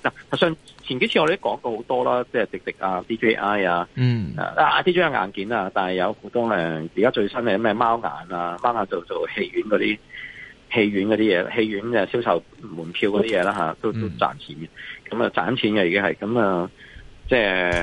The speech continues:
Speaker 1: 呢一堆咯，即係P I P O啊，或者係，咁都好多隱憂嘅，其實就唔係話一，一面倒啊，哇，呢啲 unicorn 或者係一個 billion 美金以上市值嘅，話好好啊咩，其實就唔係嘅，即係都要睇返一隻隻嘅質地唔同嘅，有啲賺緊錢，有啲啊，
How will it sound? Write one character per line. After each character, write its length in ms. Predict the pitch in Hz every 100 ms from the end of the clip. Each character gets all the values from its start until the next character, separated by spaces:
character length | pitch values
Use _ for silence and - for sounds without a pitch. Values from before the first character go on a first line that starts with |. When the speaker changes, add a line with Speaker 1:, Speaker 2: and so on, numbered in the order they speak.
| 87
Speaker 1:
呢 40 | 110
一 140 | 151
堆 200 | - 151
咯， 260 | 151 147 143
即 60 | 160
係 80 | 143
P 180 | - 113
I 140 | 147
P 180 | 147 143
O 140 | 135 127
啊， 220 | 107 104
或 120 | 92
者 100 | 117
係， 220 | 127 87 - - -
咁 80 | 233
都 80 | 285
好 100 | 233
多 120 | 247
隱 120 | 135
憂 60 | 151 185 175
嘅， 160 | 131 95
其 80 |
實 60 | 92
就 100 | 113
唔 140 | 101 101
係 140 | 104
話 200 | 110 110
一， 40 | - -
一 80 | 175
面 220 | 156 117
倒 120 | 107 110
啊， 180 | 147 123
哇， 260 | 151 139
呢 100 | 151
啲 120 | 165 165
unicorn 480 | 165 117 - 90 95
或 120 | 104
者 80 | 117
係 140 | 139 165
一 40 |
個 100 | -
billion 300 | - 143 110
美 120 | 85 98
金 140 | 127 107
以 40 | -
上 200 | 101 90
市 140 | 95
值 100 | 90
嘅， 140 | 92 - - -
話 120 | 135 101
好 160 | 127
好 140 | 117 120
啊 180 | 123 117
咩， 300 | 120 110 107
其 80 | 107
實 60 | 120
就 100 | 120
唔 100 | 104
係 360 | 123 110 110
嘅， 60 | 117 - - -
即 60 | 226
係 40 |
都 160 | - 220
要 80 | 165
睇 260 | - 110 143
返 200 | 160 165
一 300 | - - 165
隻 100 | 135
隻 140 | 127 120
嘅 80 |
質 160 | - 156
地 140 | - 127
唔 140 | 95
同 180 | 90 82
嘅， 140 | 87 104
有 140 | 135
啲 100 | 220
賺 180 | 123 123
緊 100 | 170
錢， 280 | 131 135 143
有 140 | 123
啲 180 | 151 120
啊， 180 | 104